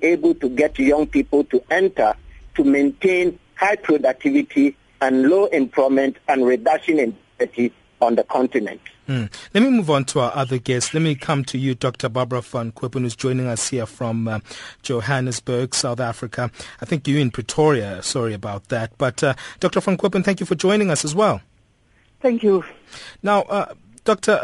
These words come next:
Speaker 2: van Koepen, we've just, uh, highlighted that fact that, hey, uh, we are seeing the fact that, you know,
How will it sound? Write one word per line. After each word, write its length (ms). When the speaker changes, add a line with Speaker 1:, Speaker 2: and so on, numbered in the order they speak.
Speaker 2:
van 160
Koepen, 300
we've 140
just, 380
uh, 80
highlighted 560
that 180
fact 380
that, 160
hey, 240
uh, 160
we 220
are 180
seeing 400
the 80
fact 380
that, 320
you 140
know, 200